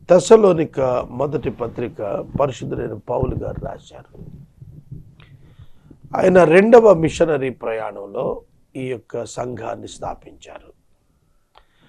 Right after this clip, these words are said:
మొదటి మిషనరీ ప్రయాణము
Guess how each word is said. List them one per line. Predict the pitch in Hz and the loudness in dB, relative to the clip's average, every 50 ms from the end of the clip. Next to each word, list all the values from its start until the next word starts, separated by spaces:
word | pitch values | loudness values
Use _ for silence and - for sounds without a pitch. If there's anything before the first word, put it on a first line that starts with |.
| _ _ _ _ _ | _ _ _ _ _
మొదటి | - 147 165 190 196 240 214 254 | 2 6 6 8 8 8 6 6
మిషనరీ | 226 202 190 - - 196 175 180 160 151 156 135 | 2 2 0 2 2 0 0 0 0 0 -2 -2
ప్రయాణము | - - 131 123 131 143 135 120 107 101 98 95 101 120 160 - 339 339 - | -4 -4 -4 -4 -2 -4 -6 -8 -10 -12 -14 -12 -10 -8 -8 -6 -8 -10 -12